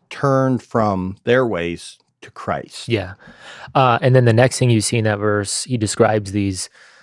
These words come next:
Speaker 2: um, people as ones who have tasted of the heavenly gift. Um, now, some will see this phrase as being a reference to the same thing as the Holy Spirit,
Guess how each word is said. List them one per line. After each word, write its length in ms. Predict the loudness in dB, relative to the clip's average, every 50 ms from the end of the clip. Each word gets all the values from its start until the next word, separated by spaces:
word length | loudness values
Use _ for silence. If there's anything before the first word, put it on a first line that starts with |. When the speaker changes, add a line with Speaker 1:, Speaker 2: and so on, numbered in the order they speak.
| _ _ _ -6
Speaker 2:
um, 420 | -4 -4 -4 -4 -6 -8 -10 -14 -16 _ _ _ _ _ -20 -20 _ -16 -8
people 340 | -4 -4 -4 -2 0 0 0
as 220 | 0 -2 -4 -6 -10
ones 340 | -6 -2 0 0 0 0 -2
who 120 | 0 0
have 260 | 2 2 0 -2 -6 -12 -16 -18 _ _
tasted 520 | -10 -4 0 0 0 0 0 -2 -2 0 0
of 120 | -2 -2
the 80 | -4 -6
heavenly 420 | -6 -6 -4 -4 -4 -4 -4 -6
gift. 480 | -6 -2 0 0 0 0 -4 -12 -18 -18 -20 -20 -20 -20 -20 -20 -20 -20 _ _
Um, 360 | -2 0 0 2 0 -2 -2 0
now, 240 | 2 2 2 2 2
some 280 | 2 2 2 4 4
will 100 | 4 2
see 200 | 2 2 2 4
this 160 | 4 4 2 0
phrase 420 | 0 2 4 4 4 4 2 2
as 420 | 2 2 2 0 0 -4 -6 -8 -10 _ _ _ _ _ _ _ -20 -20 -8 _
being 160 | 2 2 4 4
a 60 | 4
reference 360 | 2 2 2 0 -2 -2 0
to 80 | 0 0
the 80 | 0
same 220 | 0 -2 -2 -2 -2
thing 160 | 0 -2 0
as 80 | 0
the 80 | -2 -2
Holy 240 | 0 0 0 0 -2
Spirit, 580 | -4 -6 -8 -4 -2 0 2 2 2 0 -2